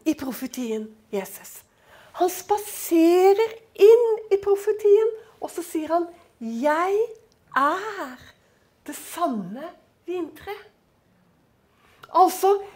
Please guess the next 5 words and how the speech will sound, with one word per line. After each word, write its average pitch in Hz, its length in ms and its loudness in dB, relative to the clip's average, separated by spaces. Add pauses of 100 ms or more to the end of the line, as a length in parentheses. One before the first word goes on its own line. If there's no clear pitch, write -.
(120)
denne 370 320 8
vinstokken 359 880 6
som 381 220 4
Gud 359 320 4
hadde 302 400 4